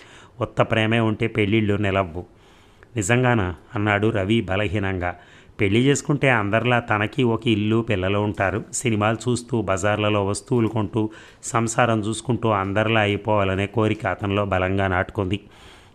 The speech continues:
"అవును, అదే ముందు నీకిప్పుడు,"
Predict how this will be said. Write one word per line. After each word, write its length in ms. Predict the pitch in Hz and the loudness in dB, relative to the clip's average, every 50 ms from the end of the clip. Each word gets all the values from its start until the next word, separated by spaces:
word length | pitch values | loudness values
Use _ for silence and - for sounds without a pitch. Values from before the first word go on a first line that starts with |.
| - | -2
"అవును, 560 | 98 95 92 117 131 139 127 123 151 180 170 165 - - - - - - _ _ - | 2 4 4 6 6 6 6 6 4 2 0 -4 -12 -20 -20 -20 -20 -20 _ _ -2
అదే 500 | 101 90 95 117 139 147 127 104 101 - - - | -2 0 2 2 2 2 0 -2 -4 -6 -10 -12
ముందు 680 | - 135 117 120 131 143 139 143 117 107 101 104 113 - - - - - - 220 208 247 220 - | -6 -2 0 2 2 4 6 6 6 6 4 2 0 -4 -8 -10 -12 -12 -10 -10 -10 -10 -8 -4
నీకిప్పుడు," 600 | 185 127 120 117 - - - - - 113 101 101 | 2 4 4 4 4 0 -4 -2 -2 0 0 0